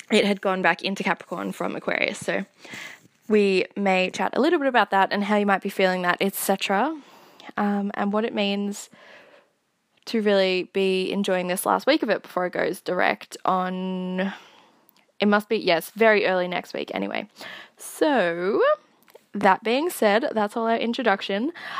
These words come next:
Um, right, we'll get into the forecast for this week. So, before,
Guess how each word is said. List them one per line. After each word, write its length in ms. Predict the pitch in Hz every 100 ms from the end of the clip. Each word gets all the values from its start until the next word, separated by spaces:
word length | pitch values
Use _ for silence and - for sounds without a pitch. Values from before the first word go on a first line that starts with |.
| -
Um, 560 | 202 208 202 202 202 196 _ - _ -
right, 200 | 311 -
we'll 180 | 202 208
get 220 | 196 180
into 840 | 196 196 196 - 202 202 202 208 214 _ _ _ _
the 240 | 220 220 -
forecast 500 | - 262 294 220 -
for 100 | 190
this 220 | 180 -
week. 320 | - - - -
So, 480 | - - 254 196 269
before, 800 | 262 247 - 247 254 269 294 320